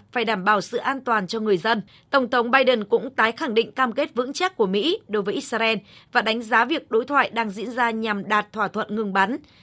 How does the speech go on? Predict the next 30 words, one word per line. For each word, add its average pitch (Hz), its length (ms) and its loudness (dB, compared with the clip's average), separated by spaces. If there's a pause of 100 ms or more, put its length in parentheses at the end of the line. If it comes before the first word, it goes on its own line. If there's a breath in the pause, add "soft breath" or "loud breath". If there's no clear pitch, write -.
(120)
và 233 160 6
thả 226 200 0
con 233 220 -2
tin 233 240 -2
giữa 208 140 -2
Israel 226 480 -2
và 185 120 -6
Hamas. 220 340 2 (480 soft breath)
Đáp 247 160 0
lại, 254 180 4
Israel 240 560 -2
cũng 233 120 -10
đã 220 100 -4
đồng 254 240 0
ý 208 120 -2
lắng 226 240 -2
nghe 294 180 -2
những 233 180 -4
lo 254 160 0
ngại 226 200 -2
của 190 140 -4
Mỹ 208 360 -2
trước 269 160 -6
khi 214 140 -4
khởi 208 200 -2
động 202 260 0
chiến 202 180 -8
dịch 233 240 -6
tại 185 160 -4
Rafah. 202 440 0